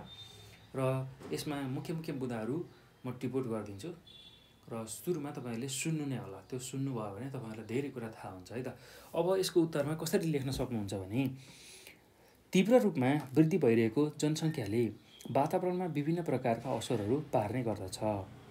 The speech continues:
जनसङ्ख्याको चाप बढ्दै जानाले बसोबास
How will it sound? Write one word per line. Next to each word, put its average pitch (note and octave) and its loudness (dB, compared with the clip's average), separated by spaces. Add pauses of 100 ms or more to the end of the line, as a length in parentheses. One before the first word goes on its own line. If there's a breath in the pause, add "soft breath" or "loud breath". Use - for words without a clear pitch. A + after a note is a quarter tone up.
(520 loud breath)
जनसङ्ख्याको G#3 4
चाप D3+ 4
बढ्दै C3 4 (360)
जानाले A2+ 4 (760 loud breath)
बसोबास F#3+ 4